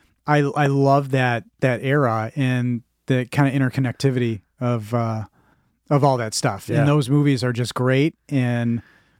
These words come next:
Speaker 1: up from humble beginnings, right? James Cameron directed Piranha two. Like, everybody got to start somewhere.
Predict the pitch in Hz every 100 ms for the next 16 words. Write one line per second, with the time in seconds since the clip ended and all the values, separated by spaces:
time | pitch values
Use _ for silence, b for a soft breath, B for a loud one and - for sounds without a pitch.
0 | b _ _ 147 - - 156 147 139 131
1 | 151 156 139 127 170 165 101 135 139 147
2 | 123 123 - 131 135 139 127 123 131 -
3 | 131 123 127 - 117 117 131 131 120 113
4 | 131 123 123 127 123 120 - 110 117 143
5 | 131 110